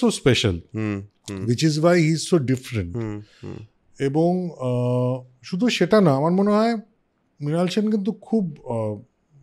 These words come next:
Speaker 1: মধ্যবিত্তকে প্রচণ্ড অপ্রস্তুত করে দেয়।
Speaker 2: ঠিক।
Speaker 1: প্রচণ্ড, মানে,
Speaker 2: প্রশ্নের
Speaker 1: মাঝে
Speaker 2: মুখে ফেলেছেন
Speaker 1: প্রশ্নের
Speaker 2: বারবার।
Speaker 1: মুখে মানে কোণঠাসা করে দেন মাঝে মধ্যে।
Speaker 2: একদম।
Speaker 1: মানে খারিজে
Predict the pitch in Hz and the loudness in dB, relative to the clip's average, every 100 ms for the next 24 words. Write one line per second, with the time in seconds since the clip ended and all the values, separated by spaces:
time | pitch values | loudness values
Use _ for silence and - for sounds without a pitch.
0 | 135 131 131 127 165 165 190 202 170 180 | -16 -8 -4 0 0 -2 -2 -2 -2 -2
1 | 185 160 - 139 120 - 180 - 117 101 | 0 0 0 -2 -2 -2 -4 -2 -2 -2
2 | 92 90 101 _ _ _ _ _ _ _ | -4 -8 -12 _ _ _ _ _ _ _
3 | - _ - 151 - - _ _ _ _ | -20 _ -4 -4 -4 -12 _ _ _ _
4 | - 127 175 185 196 202 196 143 120 120 | -8 -4 0 2 4 6 6 2 -4 -2
5 | 107 104 101 95 - _ _ _ _ _ | -2 -2 -4 -6 -14 _ _ _ _ _
6 | _ _ 175 147 143 202 185 190 - 127 | _ _ 0 4 6 6 4 4 6 4
7 | 113 135 127 107 196 190 185 185 196 202 | 4 2 4 6 6 6 4 4 2 2
8 | 170 151 151 190 202 151 113 107 104 98 | 2 2 4 4 4 2 2 2 -2 -2
9 | 98 95 104 104 95 - - _ 123 131 | -4 -4 -6 -8 -12 -14 -16 _ -8 -8
10 | - 117 120 151 156 131 123 | -4 0 2 2 4 4 2